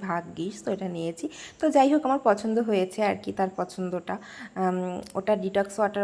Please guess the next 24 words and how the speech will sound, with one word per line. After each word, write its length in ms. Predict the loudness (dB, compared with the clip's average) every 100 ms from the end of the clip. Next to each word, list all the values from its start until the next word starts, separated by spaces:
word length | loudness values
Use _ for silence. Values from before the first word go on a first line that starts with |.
| 0
বানানোর 320 | 0 0 -2 -2
জন্য 140 | -2 -2
নেওয়া, 200 | -2 -4 -6 -12 -20 _
তোমাদের 240 | -2 0 -2
সাথে 120 | -2
আমি 100 | 0 0
অবশ্যই 260 | 0 -2 0
শেয়ার 180 | 0 0
করবো 180 | -2 -4 -4
ভিডিও 220 | -6 -6 -6
করার 220 | -6 -6 -8
সময়। 240 | -8 -8 -6
ওই 80 | -4 0
কালো 180 | 2 2
বাটিটাও 400 | 2 0 0 0
নিয়েছি, 440 | 0 -2 -4 -6 -10 -10 -20 -20 -4
তো 60 | 0
ওটাও 180 | 4 4 4
ভিডিও 200 | 2 2 0
করতে 200 | -2 -2
আমার 140 | -2 0 0
লাগবে। 320 | -2 -2 -6 -6 -14 -20 -12 -6 -4
আর 120 | -4 -2
এই 140 | 0